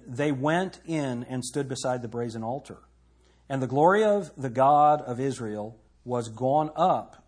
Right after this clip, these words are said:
from the cherub whereupon he was, to the threshold of the house, and he called to the man clothed with linen, which had the writer's inkhorn by his side." So remember, this is when, remember I, I said, uh, I,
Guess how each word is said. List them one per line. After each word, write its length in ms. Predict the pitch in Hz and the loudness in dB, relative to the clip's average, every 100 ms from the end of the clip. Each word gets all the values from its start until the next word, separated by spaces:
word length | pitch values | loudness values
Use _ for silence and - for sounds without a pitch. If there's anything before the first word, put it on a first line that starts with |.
| _ | _
from 220 | - 123 | -6 -6
the 80 | 110 | -6
cherub 600 | - 139 117 107 110 117 | -6 -6 -4 -6 -10 -8
whereupon 640 | 120 160 143 131 139 123 | 0 2 2 -2 -4 -6
he 120 | 110 107 | -8 -10
was, 600 | 104 113 101 95 - - _ _ _ - | -8 -6 -6 -10 -18 -20 _ _ _ -8
to 100 | 131 | -4
the 100 | 131 | -2
threshold 520 | 165 180 185 180 147 | 2 2 2 -2 -2
of 100 | 120 | -4
the 80 | 117 | -2
house, 460 | 147 127 117 - | 0 2 0 -6
and 240 | 135 131 - | -8 -10 -8
he 180 | 147 160 | -6 -4
called 420 | - 180 240 247 | 4 6 6 2
to 80 | 196 | -2
the 80 | 160 | -2
man 340 | 151 151 147 | -2 -2 -4
clothed 580 | - 151 151 170 170 139 | -6 -2 0 2 0 -2
with 220 | 135 131 | -8 -8
linen, 540 | 135 143 127 117 117 - _ _ _ _ _ - | -8 -6 -6 -8 -10 -18 _ _ _ _ _ -6
which 200 | 127 - | -6 0
had 220 | 151 131 | 0 2
the 80 | 120 | 0
writer's 420 | 127 139 120 120 | 2 0 -2 -8
inkhorn 460 | 170 - 113 104 | -8 -6 -8 -6
by 160 | 101 113 | -6 -6
his 200 | 107 - | -6 -6
side." 220 | 143 107 - _ _ | -4 -4 -8 _ _
So 120 | 156 | -4
remember, 240 | 165 175 139 | -2 -2 -2
this 240 | 208 - | -2 -4
is 160 | 254 156 | -8 -4
when, 480 | 156 147 139 139 143 | -2 -2 -4 -6 -8
remember 240 | 151 202 | -6 -2
I, 140 | 160 147 | -2 -2
I 120 | 139 | -6
said, 340 | 131 185 139 113 - | -4 -4 -6 -10 -14
uh, 60 | 117 107 | -10 -10
I, 100 | 110 | -12